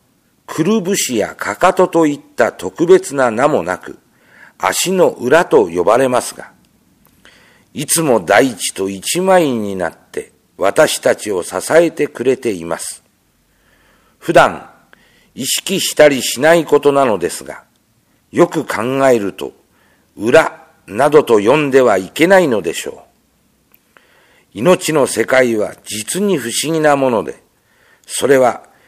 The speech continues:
人知をはるかに超えたものなのかもしれません。常識的な人間目線だけに縛られない考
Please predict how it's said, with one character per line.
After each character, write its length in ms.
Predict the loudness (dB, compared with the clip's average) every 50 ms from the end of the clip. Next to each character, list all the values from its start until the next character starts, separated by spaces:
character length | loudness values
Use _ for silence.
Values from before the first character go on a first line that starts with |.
| _ _ -20
人 360 | -12 -6 -2 0 0 0 0
知 220 | -4 -4 -2 0
を 140 | 2 2 2
は 180 | 2 0 0 2
る 100 | 2 4
か 140 | 6 4 4
に 200 | 4 2 -4 -4
超 200 | 0 2 2 4
え 60 | 4
た 160 | 2 0 0
も 100 | 0 0
の 160 | -2 -2 -2
な 120 | -2 -4 -6
の 180 | -6 -8 -4
か 160 | 0 0 2
も 120 | 2 2 -2
し 160 | -4 -6 -6
れ 120 | -6 -4
ま 120 | -4 -4 -6
せ 140 | -8 -12 -16
ん。 80 | -18 _ _ _ _ _ _ _ _ _ _ _ _ _ _ _ _ _ _ _ _ _ _ _ _ _ _ _ _ _
常 300 | -4 2 6 6 8 8
識 340 | 6 4 0 -6 -6 -4 -2
的 280 | 0 -2 -2 -2 -4 -4
な 220 | -4 -4 -4 -6 _ -16
人 400 | -12 -8 -6 -6 -4 -4 -2 2
間 320 | 2 2 2 2 0 0 0
目 140 | 0 0
線 340 | 2 2 2 2 2 2 0
だ 160 | 2 0 2
け 120 | 2 0 0
に 160 | 0 -2 -4
縛 300 | -6 -8 -6 -4 0 2
ら 140 | 4 4 6
れ 160 | 6 6 4
な 160 | 4 2 0
い 100 | 0 -2
考 340 | -4 -8 -8 -6 -6 -2